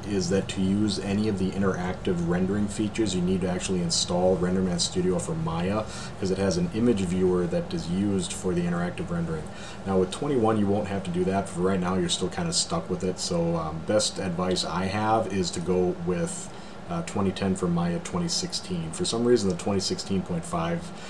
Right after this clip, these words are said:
it, it gives people some problems, and they have some weird crashes, and it doesn't really, it doesn't really matter for what we're doing, so we can just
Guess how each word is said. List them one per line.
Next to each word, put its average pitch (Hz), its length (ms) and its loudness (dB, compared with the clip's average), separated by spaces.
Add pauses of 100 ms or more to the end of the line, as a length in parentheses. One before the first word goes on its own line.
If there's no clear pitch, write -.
(120)
it, 196 160 0
it 180 140 -2
gives 104 220 2
people 107 260 0
some 90 160 0
problems, 87 460 0
and 87 80 2
they 85 60 2
have 85 120 0
some 85 160 -2
weird 85 200 0
crashes, 85 540 0
and 82 140 -2
it 85 100 -4
doesn't 90 240 2
really, 87 280 0
it - 560 -10
doesn't 120 200 8
really 107 200 6
matter 87 320 2
for - 140 -2
what - 140 0
we're 180 120 0
doing, 170 260 -2
so 170 140 -2
we 170 80 0
can 175 120 0
just 170 220 -2